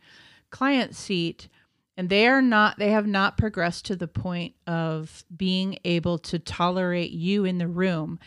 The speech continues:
And I'm okay, like, yell, you can yell, you can be mad, you can treat me like shit, all that stuff within that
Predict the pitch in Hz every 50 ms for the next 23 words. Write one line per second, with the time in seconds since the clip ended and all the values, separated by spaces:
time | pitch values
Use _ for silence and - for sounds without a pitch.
0 | - - - - - - _ - - 202 202 214 254 320 370 403 - - - 302
1 | 254 240 220 233 220 190 190 165 147 - - - _ - 165 156 165 170 185 233
2 | 233 - 180 185 180 - 160 151 156 151 156 156 175 214 262 269 269 262 262 240
3 | 220 196 - 175 165 151 151 147 151 156 160 185 202 214 214 214 214 214 190 190
4 | 180 - 165 160 147 - 190 175 170 170 175 175 175 170 156 - - 190 196 202
5 | - 170 175 185 196 214 202 190 - - 214 196 - - 160 151 180 185 185 185
6 | 185 180 -